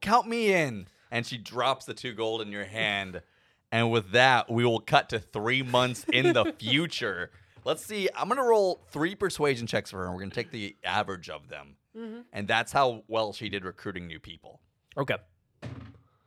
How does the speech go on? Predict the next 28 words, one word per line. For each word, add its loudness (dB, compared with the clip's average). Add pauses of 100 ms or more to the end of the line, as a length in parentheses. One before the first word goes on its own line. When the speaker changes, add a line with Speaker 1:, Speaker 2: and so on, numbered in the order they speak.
(240)
Speaker 1:
Seventeen. -4 (420)
Speaker 2:
Like -4
it. -4 (420)
Speaker 1:
Seventeen. 8
Speaker 2:
Seventeen. 6 (460)
Speaker 1:
Two. 2
Speaker 2:
Two. 0 (440)
Speaker 1:
Ah, 6
she 4
did 2
pretty 2
good. 6 (120)
<laughs> 2
Speaker 2:
Yeah. 12
I 10
mean, 2 (160)
literally, 6
I, 6 (140)
wait. 2 (580)
Would -8
the 2
average, 2 (760)
'cause, -6 (1080)
yeah, -2 (520)
average -6
would -14
be, -12
like, -6